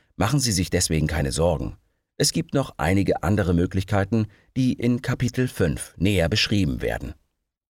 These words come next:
Haben Sie eine eingeschlossene Emotion? Sobald Sie gelernt haben, den Neigetest erfolgreich auszuführen, können Sie ihn sinnvoll einsetzen. Sagen Sie:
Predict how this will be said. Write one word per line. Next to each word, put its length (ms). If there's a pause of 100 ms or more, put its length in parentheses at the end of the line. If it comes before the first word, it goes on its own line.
(760)
Haben 280
Sie 220
eine 320
eingeschlossene 680
Emotion? 720 (1300)
Sobald 300
Sie 120
gelernt 360
haben, 300
den 160
Neigetest 540
erfolgreich 640
auszuführen, 800 (300)
können 240
Sie 160
ihn 180
sinnvoll 480
einsetzen. 640 (480)
Sagen 280
Sie: 300